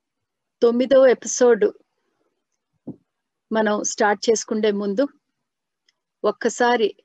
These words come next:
గత వారం ఎక్కడ ఫినిష్ చేసుకున్నామో అది ఒక్కసారి గుర్తు చేసుకుంటూ ఇవాళ మనం కొనసాగిద్దాం మాస్టర్స్.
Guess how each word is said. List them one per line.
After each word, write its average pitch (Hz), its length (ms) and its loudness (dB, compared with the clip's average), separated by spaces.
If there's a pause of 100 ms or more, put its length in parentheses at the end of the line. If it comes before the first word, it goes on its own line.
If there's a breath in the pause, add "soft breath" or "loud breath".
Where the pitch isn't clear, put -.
(920)
గత 196 240 -4
వారం 220 440 2 (1040)
ఎక్కడ 208 340 0
ఫినిష్ 240 400 -4
చేసుకున్నామో 208 640 -2 (840)
అది 220 140 0
ఒక్కసారి 233 600 -2
గుర్తు 208 280 -2 (100)
చేసుకుంటూ 220 500 -4 (960)
ఇవాళ 208 300 2
మనం 190 300 -4
కొనసాగిద్దాం 202 840 -4
మాస్టర్స్. 185 480 -10